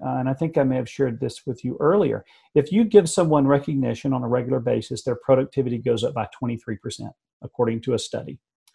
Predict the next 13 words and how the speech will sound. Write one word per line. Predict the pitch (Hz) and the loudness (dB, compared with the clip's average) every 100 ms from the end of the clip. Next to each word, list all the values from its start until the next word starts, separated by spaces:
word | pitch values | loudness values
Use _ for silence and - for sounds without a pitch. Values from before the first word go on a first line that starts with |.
| _ _ _ _ _ _ - | _ _ _ _ _ _ 2
That's | 180 180 | 2 2
a | |
pretty | - 120 | 0 0
good | 101 95 | 2 2
jump, | 156 139 - _ _ _ | 2 2 -2 _ _ _
you | - 117 | -4 -4
know, | 101 | -4
by | 101 113 113 - _ _ - | -2 -2 -2 -6 _ _ -18
constant, | - 147 143 - 147 - - | 0 2 2 0 -2 -2 -4
not | 151 135 - | -2 -2 2
constant, | 135 107 120 117 | 2 2 -4 -2
but | 120 - - | -2 -2 -6
regular | 117 135 135 135 127 123 | 2 6 6 6 4 2